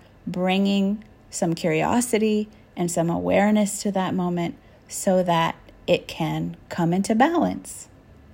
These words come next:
so that it can go back into its regular normal flow. 'Cause everything that's ever was part of us always will be part of us in some way, shape, or form, but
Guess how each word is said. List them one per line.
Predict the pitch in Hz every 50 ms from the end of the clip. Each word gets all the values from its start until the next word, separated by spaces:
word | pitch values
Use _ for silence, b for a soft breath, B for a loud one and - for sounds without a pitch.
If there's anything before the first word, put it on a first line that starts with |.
| - - -
so | - - 214 196
that | 185 185 185 - -
it | 196 190 - -
can | - - 208 202 202 196 185
go | 196 190 190 196
back | 190 202 202 202 214 214 -
into | 226 220 214 - 233 220
its | 214 - - -
regular | 190 196 196 202 202 208 202 208 214 214 220 214 208
normal | 196 190 190 196 202 208 214 220
flow. | 214 - 214 226 226 196 - - - - - B B B B B B
'Cause | B - -
everything | - 208 226 285 302 - 294 285 285 277 254
that's | 233 202 - - - -
ever | 202 208 214 247 247
was | 240 196 196 190 196 220 233 240 240
part | - - 226 226 233
of | 233 226
us | 240 240 240 - -
always | 208 190 190 190 185 180
will | 170 170 180 185 196 202
be | 202 233 233
part | - - 220 220
of | 220 214
us | 220 220 220 -
in | 190 180
some | 165 - - 196 202 220
way, | 214 214 208 202
shape, | 196 - 202 196 196 -
or | 185
form, | 190 - - 196 185 190 220 247 - B B B B B B B -
but | 226 208 190 - -